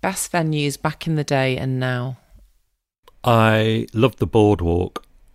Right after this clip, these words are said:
Speaker 2: because I moved there from the Hacienda and it was a clean slate and I managed to make it work. Uh,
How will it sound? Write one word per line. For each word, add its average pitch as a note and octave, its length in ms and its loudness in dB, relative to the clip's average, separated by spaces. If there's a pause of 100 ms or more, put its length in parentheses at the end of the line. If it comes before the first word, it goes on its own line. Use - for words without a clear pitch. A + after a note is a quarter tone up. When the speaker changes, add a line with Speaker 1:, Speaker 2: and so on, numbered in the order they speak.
(400)
Speaker 2:
because A#2+ 300 0
I A#2+ 80 6
moved A2+ 300 4
there G2 200 4
from G2+ 260 0
the G2 80 0
Hacienda G2+ 760 0
and F2 360 -2 (480)
it G#2 200 -4
was G2 260 -4 (300)
a - 60 -6
clean G#2 380 0
slate F#2 580 -4 (1000)
and F2+ 340 0
I G2+ 80 0
managed F#2+ 380 0
to G2 60 -4
make F#2 280 -4
it - 80 -8
work. F2 480 -2 (580)
Uh, F#2+ 460 2